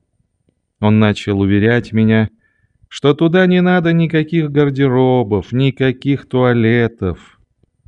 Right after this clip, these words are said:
«Так, разве посвежее что-нибудь?»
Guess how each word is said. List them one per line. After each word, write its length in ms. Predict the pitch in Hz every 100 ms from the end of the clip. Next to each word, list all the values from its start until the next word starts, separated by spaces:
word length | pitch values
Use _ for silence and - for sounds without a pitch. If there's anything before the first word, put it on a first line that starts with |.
| _ _ -
«Так, 580 | 175 196 185 180 - -
разве 640 | 101 123 120 101 113 117
посвежее 1080 | 117 117 107 - 104 110 104 143 175 170 170
что-нибудь?» 1000 | 147 - - 160 156 147 139 147 143 -